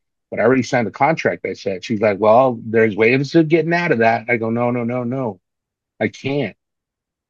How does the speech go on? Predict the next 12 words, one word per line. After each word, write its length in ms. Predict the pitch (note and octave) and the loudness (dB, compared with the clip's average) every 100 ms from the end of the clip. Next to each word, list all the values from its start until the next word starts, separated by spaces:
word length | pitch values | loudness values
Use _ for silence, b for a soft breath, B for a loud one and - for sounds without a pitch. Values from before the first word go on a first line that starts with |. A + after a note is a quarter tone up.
| _ | _
And 80 | - | -8
she's 160 | - A#2+ | -4 0
like, 320 | A#2+ A#2 - _ | 2 2 -2 _
"Rolo, 320 | - C3+ C#3 A2+ | 0 2 4 2
what 200 | A2 C3 | 0 -2
are 20 | |
you 140 | E3+ D3+ - _ - | -2 -4 -12 _ -6
ta-," 140 | - | -4
she 140 | - C3+ | -2 -2
was 100 | G#2+ | 0
getting 200 | G2 F2+ | -4 -4
mad. 300 | G2+ G2 | -2 -2